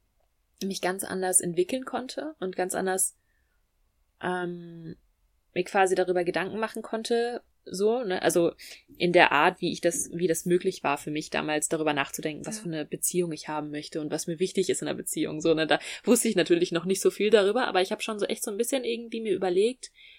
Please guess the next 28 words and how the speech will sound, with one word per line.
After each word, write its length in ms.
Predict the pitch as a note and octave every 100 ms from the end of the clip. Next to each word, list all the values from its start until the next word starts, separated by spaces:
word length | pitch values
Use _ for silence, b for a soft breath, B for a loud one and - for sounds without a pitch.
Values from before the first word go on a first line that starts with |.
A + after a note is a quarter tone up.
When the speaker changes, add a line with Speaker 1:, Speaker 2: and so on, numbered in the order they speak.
| B _ _
Speaker 1:
was 220 | - G#3+
ich 140 | G#3+ -
eigentlich 340 | F3 F#3 F3+
möchte, 300 | F3 D#3+ -
Speaker 2:
Ja, 180 | A3 F#3
das 120 | -
Speaker 1:
so. 80 | -
Speaker 2:
ist 140 | C#3+ E3+ -
cool. 160 | B3+ G3+ _ -
Speaker 1:
Ja, 180 | G3+
voll. 240 | F#3+ E3+ D3 D#3 _
Speaker 2:
Das, 60 | A3+
ja. 140 | G#3 - _ _ -
Speaker 1:
Und 100 | F#3
ich 120 | F3+ -
finde, 200 | A3 A#3
das 140 | G3
ist 100 | G3
auch 120 | G#3
echt 180 | - B3+
immer 260 | A#3+ B3 B3+ B B B B _ _ -
dann 120 | A3
eben 160 | G#3 G#3+
eine 100 | G3+
gute 260 | A3+ -
Gelegenheit, 580 | A#3+ B3+ C4 F#3 F#3 F#3
wenn 100 | F3+
man 220 | F3 -